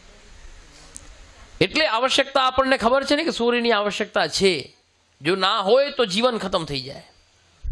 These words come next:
તો ક્યારે એનો આનંદ છે, ક્યારે એની આવશ્યકતા જણાય છે? કે જ્યારે એની, એનો પર્યાય, જ્યારે એનું વિપરીત, એનું વિરોધાભાસી છે ત્યારે ને.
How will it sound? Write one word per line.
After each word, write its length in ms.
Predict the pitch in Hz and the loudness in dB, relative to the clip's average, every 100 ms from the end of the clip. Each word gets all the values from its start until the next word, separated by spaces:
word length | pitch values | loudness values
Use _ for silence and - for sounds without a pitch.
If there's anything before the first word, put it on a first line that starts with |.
| - - - _ - _ - - - - - - - | -10 -16 -20 _ -20 _ -20 -20 -20 -20 -20 -4 -2
તો 80 | |
ક્યારે 380 | 190 - 233 294 | 0 0 2 2
એનો 140 | 285 277 | 2 0
આનંદ 320 | 254 262 247 | 2 0 -2
છે, 200 | - 233 | -2 -2
ક્યારે 360 | 220 202 269 | 0 0 2
એની 180 | 269 254 190 196 _ _ - - - | 0 -4 -6 -14 _ _ -20 -20 -8
આવશ્યકતા 460 | - 214 220 233 240 | -4 -4 -6 -4 -2
જણાય 320 | 202 214 226 | 0 0 -2
છે? 220 | 202 233 254 - - _ _ _ _ _ _ _ _ _ _ _ _ _ _ | -4 -6 -8 -14 -20 _ _ _ _ _ _ _ _ _ _ _ _ _ _
કે 80 | 170 | -2
જ્યારે 420 | 170 202 240 220 | 0 0 0 0
એની, 200 | 214 247 - _ _ | -2 -4 -6 _ _
એનો 160 | 190 233 | 0 0
પર્યાય, 680 | 226 180 214 220 165 - - _ _ _ _ - - | 0 2 2 2 0 -4 -12 _ _ _ _ -20 -6
જ્યારે 340 | 135 202 233 | -2 0 0
એનું 140 | 220 233 | 0 0
વિપરીત, 500 | 214 254 220 - - _ _ _ - | 0 0 -2 -4 -14 _ _ _ -2
એનું 160 | 196 | 0
વિરોધાભાસી 640 | 175 208 233 220 208 196 170 | 2 2 2 0 -2 -2 -2
છે 260 | - 208 | 0 0
ત્યારે 340 | - 175 240 403 | 0 0 0 -2
ને. 220 | 302 | -6